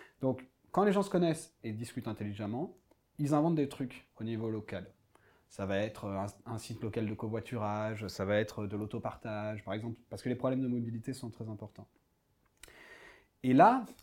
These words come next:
il y a un nouveau rôle pour l'élu. L'élu, il doit accepter de plus être au centre du jeu, et plus être un bâtisseur, mais il doit être, accepter d'être un, un espèce de super animateur du territoire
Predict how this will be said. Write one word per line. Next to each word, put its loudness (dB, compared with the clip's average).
il -4
y 0
a 2
un 6
nouveau 6
rôle 8
pour -4
l'élu. -4
L'élu, 6
il 2
doit 0
accepter 0
de 0
plus 0
être -4
au -8
centre -2
du -4
jeu, -6
et -8
plus -4
être -4
un -4
bâtisseur, -4
mais 6
il 4
doit 6
être, 0
accepter -2
d'être 2
un, -4
un -4
espèce -2
de -2
super 0
animateur 0
du -2
territoire -6